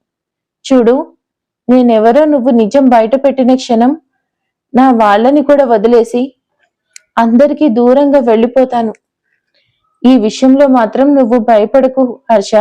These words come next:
నేను ఎప్పటికీ నీ నిజం బయట పెట్టను.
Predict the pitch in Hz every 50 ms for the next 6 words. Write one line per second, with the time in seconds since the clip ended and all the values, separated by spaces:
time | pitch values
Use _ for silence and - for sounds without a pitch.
0 | 214 220 247 - _ _ _ _ _ _ _ _ _ _ _ _ _ _ _ _
1 | 220 220 220 220 233 254 269 262 240 220 208 - - 254 269 269 - 302 311 294
2 | 277 262 240 233 220 214 262 269 262 240 226 208 208 220 269 269 254 214 196 -
3 | 233 220 214 -